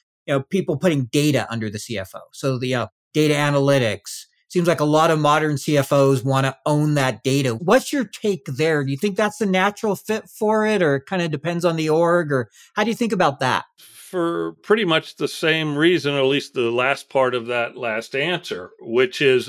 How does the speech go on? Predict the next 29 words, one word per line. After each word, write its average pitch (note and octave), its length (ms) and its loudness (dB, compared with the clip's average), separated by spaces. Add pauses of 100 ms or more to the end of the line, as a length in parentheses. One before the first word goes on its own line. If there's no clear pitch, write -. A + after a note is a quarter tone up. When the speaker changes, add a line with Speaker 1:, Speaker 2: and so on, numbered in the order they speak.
(100)
Speaker 2:
well, D#3+ 140 0
first A#3+ 220 0
of D#3+ 80 6
all, C3 60 4
where E3 200 6
else D3 220 2
is A2+ 100 -6
it A2 80 -8
gonna G#2 140 -2
Speaker 1:
Yeah. F#2 180 0
Speaker 2:
be? - 60 -20 (160)
I C3 100 -2
guess D#3 320 0
if D3 180 -4
there's B2+ 320 0
a A2 400 0
I C3 220 2
T, C#3+ 480 -2 (300)
that's B2 320 -2
the B2 160 0
other A2+ 240 -2
place, B2 440 -4
right? F#2+ 300 -8 (240)
But C#3+ 320 0
again, C#3+ 600 -4 (140)
when C3+ 300 -4
I E3 200 -2
see F#3+ 340 -6
that, E3+ 460 -4